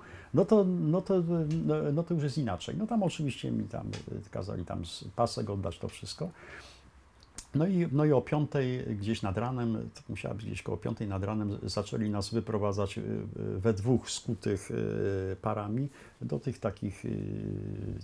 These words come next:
tych, tych więźniarek milicyjnych, tych takich, e, tych takich,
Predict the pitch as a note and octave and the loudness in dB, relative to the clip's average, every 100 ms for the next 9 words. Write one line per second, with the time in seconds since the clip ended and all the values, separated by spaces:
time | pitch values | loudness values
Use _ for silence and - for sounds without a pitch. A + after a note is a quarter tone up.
0 | - F#2+ - - G2 G2+ G2+ A#2 G#2+ F#2 | -10 -12 -12 -8 -2 0 2 2 2 0
1 | F#2+ F#2 E2+ - F#2 F#2+ - - - - | -2 -4 -4 -8 -8 -10 -12 -16 -14 -14
2 | - - - - - - - G#2 - G#2+ | -16 -20 -20 -20 -20 -14 -8 -6 -6 -10
3 | G#1 G2+ F#2+ - - - - | -12 -10 -12 -10 -10 -12 -14